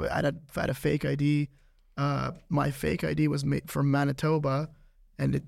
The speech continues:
if you Google the Manitoba I D at the time, it was not even the same card. So it was like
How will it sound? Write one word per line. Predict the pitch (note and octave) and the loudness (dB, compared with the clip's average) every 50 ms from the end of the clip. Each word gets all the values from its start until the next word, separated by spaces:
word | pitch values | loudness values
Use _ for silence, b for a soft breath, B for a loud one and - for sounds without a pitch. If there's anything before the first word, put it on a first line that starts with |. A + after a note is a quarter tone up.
| - - | -6 -6
if | D#3 - D#3+ | -2 0 0
you | D3 C#3+ | 2 2
Google | D#3+ E3 F3+ E3+ E3+ E3 | 4 4 4 4 2 2
the | D#3 C#3+ | 2 2
Manitoba | C#3+ C#3+ C#3+ C#3+ C3+ - E3+ D3+ D3 D3+ | 2 2 2 0 0 0 0 0 2 2
I | - C3+ C#3 C#3 | 2 2 2 2
D | C#3 C#3 C#3+ D3 | 2 4 4 4
at | C#3 - | 2 2
the | - | -2
time, | - - D3+ D3 C#3+ C#3 | -2 0 0 2 2 2
it | - | 0
was | - C3+ | 0 0
not | C#3 C3+ C#3 C#3+ | 2 2 2 2
even | C#3+ D3 C#3 C#3 | 2 0 0 -2
the | A#2+ | -2
same | - B2+ A#2 B2+ C#3 | -2 0 2 2 2
card. | C3+ C#3 C3+ C3+ C#3 B2 A2+ - - _ _ _ _ _ _ - - _ _ | 2 0 0 0 -2 -2 -4 -8 -14 _ _ _ _ _ _ -20 -20 _ _
So | - - C#3 C3+ C3+ | -2 0 0 2 0
it | C3 | 0
was | C#3 C#3+ C#3+ | -2 -2 -2
like | C3 - C#3+ C#3+ - - | -2 -2 -2 -2 -4 -8